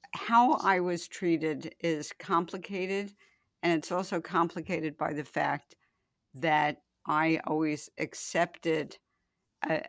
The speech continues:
who I was and accepted, uh, what I could get from those around me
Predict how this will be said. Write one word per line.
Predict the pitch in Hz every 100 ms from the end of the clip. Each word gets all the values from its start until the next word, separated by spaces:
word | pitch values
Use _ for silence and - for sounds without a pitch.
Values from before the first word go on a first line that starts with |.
| - _ - -
who | - - 185
I | 160 160
was | 135 151 147 156 185 - - _ _
and | 147 147 143 -
accepted, | 156 - 165 156 - 156 - - _ _ _ _ _ _ -
uh, | 160 147 139 135 -
what | 139 147 156
I | 147 151
could | 143 175 139
get | 156 151 -
from | 151 151
those | 151 147 151
around | 143 147 151 170
me | 170 180 180